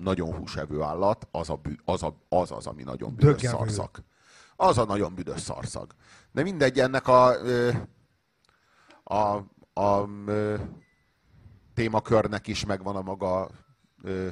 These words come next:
Speaker 2: Nem rossz témakör, kurvára nem. Tehát például az Australopithecus, ami ősünk, hát nem ősünk, mert az egy mellékág volt, de az dögevő volt valószínűleg. Tehát, hogy zavarta el a keselyűt, hogy ő is odajusson a finom falatokhoz.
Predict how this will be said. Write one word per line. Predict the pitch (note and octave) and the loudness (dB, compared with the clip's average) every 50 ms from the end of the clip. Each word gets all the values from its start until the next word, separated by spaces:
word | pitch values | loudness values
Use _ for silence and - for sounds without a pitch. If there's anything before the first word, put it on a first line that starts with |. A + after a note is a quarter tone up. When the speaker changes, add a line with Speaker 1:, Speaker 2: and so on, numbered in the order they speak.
| E2+ - | -8 -10
Speaker 2:
Nem | - B2 D3+ F#3+ A3 F#3 | -6 -2 -2 0 2 2
rossz | D3+ C3+ B2+ - | 0 0 0 -2
témakör, | - C3+ B2+ B2 B2+ A#2+ - - B2 A#2 A#2+ C3+ D3 C#3+ - - _ _ _ _ _ _ _ _ _ _ | -4 -4 -4 -4 -4 -6 -6 -4 -2 -2 0 0 0 -2 -4 -10 _ _ _ _ _ _ _ _ _ _
kurvára | - - E3 F3+ E3+ D3+ C3 B2+ B2 A#2+ | -4 -2 0 2 2 2 2 2 0 -2
nem. | A#2 A2+ A2+ A#2+ C#3+ E3 - | -4 -4 -4 -4 -6 -6 -6
Tehát | - B2+ B2 - | -8 -8 -6 -2
például | - D3+ D#3 D#3 C#3 B2+ | 0 0 2 2 2 0
az | A#2+ B2+ | 0 -2
Australopithecus, | E3+ E3+ D3+ C3+ - - B2+ B2 A#2+ A#2 A#2 - - A2+ - - A2+ - - C3 E3+ G#3 - - - - _ _ _ _ _ _ _ _ | -2 -2 -2 -2 -4 -4 -4 -4 -2 -2 -4 -4 -6 -8 -8 -8 -10 -8 -6 -4 -4 -4 -6 -8 -12 -14 _ _ _ _ _ _ _ _
ami | - B2+ A#2+ A#2+ A#2+ A#2+ A#2+ A2 - _ _ _ _ _ | -10 -8 -6 -6 -4 -4 -6 -8 -10 _ _ _ _ _
ősünk, | C3+ A#2+ A#2 A2+ - - B2+ C3 D#3+ F#3 A#3 A#3 - - - _ _ _ _ _ _ _ _ _ _ _ _ _ | 0 0 0 0 0 0 0 2 2 0 -2 -4 -10 -16 -20 _ _ _ _ _ _ _ _ _ _ _ _ _
hát | - D3 - - | -6 -6 -4 -2
nem | G3 G#3+ A#3+ | -2 0 4
ősünk, | A#3+ F#3 F3+ E3 - - E3+ D#3 | 6 6 6 6 4 0 -2 -2
mert | - D#3+ D3 | 0 0 0
az | C#3 C#3+ | 0 0
egy | C#3+ | -2
mellékág | C#3 D3 D3+ D3 C#3+ C#3 C3+ B2 - - B2+ A#2+ A#2+ A2 | 0 0 2 2 2 2 0 -2 -2 -4 -4 -4 -4 -4
volt, | A2+ C3+ D3+ F3 G#3 A3 - - - _ _ _ _ _ _ _ _ _ _ | 0 0 2 2 2 0 -2 -6 -20 _ _ _ _ _ _ _ _ _ _
de | - C3 C#3+ C#3+ C#3 | -4 0 2 4 6
az | C#3 C#3+ C#3+ C#3 C3+ B2+ | 6 6 6 4 2 2
dögevő | B2+ D3+ C#3 B2+ C3 A#2+ G#2+ A#2 A2+ G2+ | 4 4 4 4 2 0 0 -2 -2 -2
volt | A2+ A2 G#2+ G2+ | -2 -4 -4 -4
valószínűleg. | - A2+ A2+ A2 G#2 G2+ - - A2 G2+ G2+ F#2 F#2 F2 D#2+ D2 - | -6 -6 -6 -6 -6 -8 -8 -8 -10 -10 -8 -10 -10 -10 -12 -14 -12
Tehát, | - D3 C3+ - - | -10 -8 -8 -4 -2
hogy | D#3 D3 C#3+ C3 | -2 -2 -2 -2
zavarta | C3 C3+ D3+ C3+ A#2+ A#2+ A#2 A2+ - - | 0 0 0 2 2 0 -2 -2 -4 -4
el | A#2+ A#2 | -4 -4
a | A#2+ A2+ | -4 -6
keselyűt, | - - B2 G2+ - - A2+ A#2 A#2+ B2 A#2+ - | -4 -6 -6 -4 -4 -4 -2 -2 -2 -2 -4 -4
hogy | B2 A#2+ A#2 | -6 -4 -4
ő | B2+ B2 | 0 0
is | B2+ A#2+ - - - - | 0 0 0 -2 -2 -2
odajusson | A#2+ D3+ C3+ A#2+ C#3 A#2+ A#2 - - - B2+ A#2+ | 0 2 2 2 2 0 -2 -4 -4 -4 -4 -4
a | A#2 A2+ A2+ A2+ - | -4 -4 -6 -8 -10
finom | _ - - B2 A2+ G#2+ G#2 | _ -8 -6 -6 -6 -6 -8
falatokhoz. | - - G#2 F#2 E2 D#2 D2 - D#2+ - - - D2+ D2 C#2 - - | -8 -8 -8 -8 -8 -8 -12 -14 -16 -16 -16 -16 -16 -16 -14 -16 -18